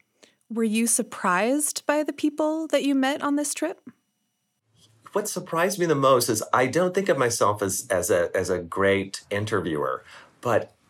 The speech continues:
Speaker 2: within seconds, people would tell me the most difficult story of their lives. I think because I was a stranger, um, they would instantly tell me about the kid they had to give up to ad-, for adoption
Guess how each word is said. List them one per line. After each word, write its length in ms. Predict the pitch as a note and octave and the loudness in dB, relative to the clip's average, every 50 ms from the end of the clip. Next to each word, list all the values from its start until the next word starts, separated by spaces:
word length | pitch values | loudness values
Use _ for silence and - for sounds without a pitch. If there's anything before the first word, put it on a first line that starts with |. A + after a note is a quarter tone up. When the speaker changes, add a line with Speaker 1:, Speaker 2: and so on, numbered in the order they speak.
| _ _ _ _ _ _ - | _ _ _ _ _ _ -10
Speaker 2:
within 640 | - - C#3+ C#3+ C#3+ - - - D#3+ E3 E3+ E3+ D#3+ | -4 0 0 0 0 0 0 2 2 2 2 0 -2
seconds, 880 | D#3 - - - - G3 G3 G#3 G3 - F3 B2 F#2+ G2 G2 - - | -4 -4 -4 0 2 2 2 2 2 2 2 4 4 2 -2 -4 -8
people 380 | - - - C#3 C#3 - E3 D#3+ | -6 -2 -2 -2 0 0 -2 0
would 200 | D#3+ D#3+ D3+ C#3 | 0 -2 -2 -2
tell 300 | - - C3 G#2 G2 F#2 | -4 -2 0 0 2 2
me 340 | F#2+ F#2 F2+ F2+ F2+ F#2+ - - - - _ _ _ _ _ _ _ _ _ - - _ _ - - - - - - - - | 2 2 2 0 -2 -4 -8 -16 -20 -20 _ _ _ _ _ _ _ _ _ -20 -20 _ _ -20 -20 -20 -20 -20 -18 -8 -2
the 160 | - C#3 B2+ | 0 2 2
most 720 | C#3 C#3 C3 C3 C3 C3 C#3+ E3 F3+ - - - - - - | 2 0 0 2 2 4 4 4 2 0 -4 -6 -8 -6 -2
difficult 500 | D3+ D#3 D#3 D#3+ D3+ - B2+ B2 A#2 - | -2 0 0 -2 -2 -2 -2 -2 -2 -2
story 360 | - - B2 A#2 A#2 A#2 A2+ | -4 0 2 4 6 6 6
of 100 | A2 A2 | 4 4
their 180 | A2+ A2 A2+ | 4 4 4
lives. 460 | A2 A#2 C#3 C#3 - - - - - - | 4 4 4 4 2 0 -2 -4 -4 -2
I 80 | B2+ C3 | -2 0
think 200 | C3+ F3 F3 D3 | 0 0 0 -2
because 280 | - D#3 - C3+ - C#3 | 0 4 4 4 6 6
I 100 | A#2+ A#2 | 4 4
was 140 | A2 G#2 | 4 0
a 60 | G2+ F#2+ | -4 -4
stranger, 760 | - - - G#2 G2+ G#2 G#2+ G#2 A2+ A2+ A#2 - - - - - - - - - - - - - | -4 0 2 2 2 2 2 2 2 2 2 0 -4 -10 -14 -20 -20 -20 -20 -20 -12 -4 2 4
um, 340 | G#2+ G#2 F#2+ F#2 F#2+ F2 - - - _ - | 6 6 6 4 2 -4 -6 -14 -20 _ -4
they 280 | - - A#2 A2+ A#2 | 4 6 6 8 8
would 360 | G#2+ A2 A2 G#2 G2+ F#2+ - - | 6 6 6 6 4 2 -2 -2
instantly 440 | - B2 B2 A#2+ - - G#2+ G#2+ G2+ | -2 0 0 -2 -4 -4 -4 -4 -4
tell 180 | G2 - G2 F2 | -2 -4 -4 -2
me 100 | F2 E2+ | -2 -2
about 300 | E2 F2 D#2 D#2 D#2+ - | -2 -2 -4 -4 -6 -8
the 60 | E2 | -10
kid 240 | D#2 - - F2+ D2+ | -12 -8 -8 -6 -6
they 80 | D#2+ | -6
had 140 | D#2 D#2+ D2+ | -6 -6 -8
to 60 | D#2 | -10
give 120 | D#2 E2 D#2+ | -10 -8 -8
up 140 | D2+ D2 - | -8 -8 -8
to 100 | - E2 | -10 -10
ad-, 240 | D#2+ D#2+ G#2 - - | -8 -8 -8 -8 -4
for 120 | - F#2 | -4 -4
adoption 960 | E2+ E2 - A#2+ A2+ A#2+ A#2 - - - B2 A2 G#2 A2 G#2+ G#2+ G#2 G#2+ G#2+ | -2 0 0 2 2 2 0 -2 -2 0 0 2 2 0 0 -2 -2 -4 -6